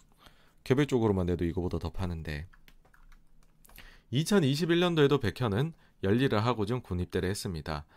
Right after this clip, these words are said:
어, 밤비 앨범 나오고 백만 장 이상 팔았습니다. 그리고서 이제 요번에 어쨌든 선주문만, 어, 백이십이만 장이 나왔다는 거죠. 이제 템포를 넘을 수 있느냐, 요거 가지고 이제 좀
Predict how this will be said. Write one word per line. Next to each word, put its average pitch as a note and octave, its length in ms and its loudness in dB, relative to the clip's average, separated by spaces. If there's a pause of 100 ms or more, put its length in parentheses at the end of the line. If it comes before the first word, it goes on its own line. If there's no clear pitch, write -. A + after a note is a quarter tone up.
(320)
어, C3+ 80 -16
밤비 C3 540 0
앨범 F2 280 -2
나오고 E2 320 -4
백만 G#2+ 280 -2
장 F2+ 140 -4
이상 D#2 180 -6
팔았습니다. - 640 -10 (3500)
그리고서 D#3+ 440 4
이제 A2 180 4
요번에 F#2+ 320 2
어쨌든 F2+ 360 -2
선주문만, A#2 800 0 (420)
어, C#2+ 280 -8
백이십이만 A2 640 0
장이 - 640 -10
나왔다는 D#2 460 -6
거죠. D2+ 260 -12
이제 D#2+ 200 -10
템포를 C#3 420 -2
넘을 F#2 260 -2
수 - 140 -4
있느냐, E2 400 -4 (340)
요거 F#2 160 0
가지고 G2+ 320 -2
이제 D#2+ 160 -6
좀 F2 340 -6